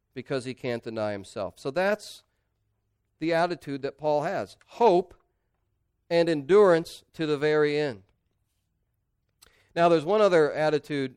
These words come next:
issue that I want to talk about that Paul brings up here at the end, and that is to not have a quarrelsome spirit. He says to Timothy, "I charge," uh, he says, "Remind them of these things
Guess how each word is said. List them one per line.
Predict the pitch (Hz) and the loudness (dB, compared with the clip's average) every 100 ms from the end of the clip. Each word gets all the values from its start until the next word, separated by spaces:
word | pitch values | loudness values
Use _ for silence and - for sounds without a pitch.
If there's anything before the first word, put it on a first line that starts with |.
| _ | _
issue | 151 147 147 | -10 -10 -8
that | 139 135 | -2 -2
I | |
want | 131 131 | -2 -2
to | 120 120 110 135 | -4 -6 -12 -20
talk | - 131 131 | -4 -2 -2
about | 123 127 147 131 | -4 -2 -2 -4
that | 120 - | -8 -10
Paul | - 135 135 | -4 0 0
brings | 127 127 117 | 0 -6 -6
up | 123 117 127 | -8 -8 -6
here | 117 117 - _ _ | -6 -6 -10 _ _
at | 139 131 | -8 -6
the | 131 117 | -6 -2
end, | 113 131 175 _ _ _ _ _ _ _ | -2 -4 -8 _ _ _ _ _ _ _
and | 160 175 | -2 2
that | 196 190 | 4 4
is | 160 | 0
to | 180 | -4
not | 175 214 175 | 0 2 2
have | 185 170 | 0 -2
a | 143 | -4
quarrelsome | - 202 156 127 - 127 | -2 2 2 0 -8 -16
spirit. | - - 139 120 95 _ _ _ _ _ _ _ _ _ _ _ _ _ _ _ _ _ | -16 -16 -12 -12 -14 _ _ _ _ _ _ _ _ _ _ _ _ _ _ _ _ _
He | 190 | -10
says | 185 247 226 - | 0 2 2 0
to | 202 | -4
Timothy, | 208 185 160 160 151 147 _ _ _ _ _ - | -2 0 -2 -2 -8 -10 _ _ _ _ _ -4
"I | 202 | -4
charge," | 196 247 247 233 - - | -2 0 0 0 -6 -8
uh, | 165 156 | -6 -6
he | 160 | -10
says, | 180 180 165 | -8 -6 -4
"Remind | 185 214 269 220 | 0 2 2 2
them | 190 | 2
of | 170 | 2
these | 165 151 | 0 -4
things | - 143 139 147 _ | -4 -4 -4 -10 _